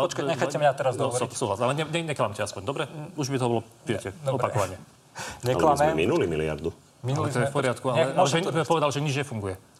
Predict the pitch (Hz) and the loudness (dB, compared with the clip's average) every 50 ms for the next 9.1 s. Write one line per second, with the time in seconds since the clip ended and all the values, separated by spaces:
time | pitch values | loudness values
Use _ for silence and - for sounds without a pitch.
0 | - - - 135 135 127 135 131 - 139 127 120 113 - 127 131 123 131 123 123 | -12 -2 0 2 4 4 4 4 2 -2 -4 -2 0 2 2 2 2 0 -2 -2
1 | 110 113 123 127 - - 117 113 110 113 127 120 - - - 151 147 127 135 156 | -2 -4 -6 -6 -6 -4 -2 -2 -2 0 -2 -6 -6 -2 0 0 2 2 2 0
2 | 139 127 127 135 147 151 135 131 127 135 135 139 143 135 - 135 113 123 127 123 | 0 2 2 4 4 4 4 4 2 4 2 2 2 2 0 0 0 0 0 0
3 | 120 123 135 123 113 107 113 113 113 117 107 120 143 139 139 113 113 120 127 110 | 0 2 2 2 2 2 2 4 4 4 2 2 2 2 2 2 4 2 0 -2
4 | 113 104 113 110 110 104 - - - - - - - 120 123 127 123 131 123 127 | -2 -8 -8 -8 -8 -12 -14 -16 -18 -18 -18 -14 -8 -4 -4 -2 0 2 2 2
5 | 123 120 117 113 113 - 120 113 113 110 110 110 110 107 - - - - - - | 2 2 2 0 0 -2 -2 0 0 2 2 0 0 -2 -4 -10 -20 -20 -12 -2
6 | - 143 143 135 120 120 117 107 123 - - 139 139 - 143 - 123 - - - | 0 2 2 2 0 -2 -4 -4 -2 0 0 0 0 -2 -4 -4 -4 -2 2 2
7 | 117 117 - 131 117 - 107 113 117 117 127 117 117 117 117 131 123 - - 135 | 0 0 0 -4 -4 -2 -2 -2 -2 -2 -2 0 0 0 0 -2 -4 -2 -2 -4
8 | 117 117 113 113 - 123 117 120 123 123 117 113 107 110 120 123 123 123 120 113 | -4 -2 -4 -4 -4 -4 -4 -4 -2 0 0 0 0 0 -2 -2 0 0 0 0
9 | 110 110 | 0 0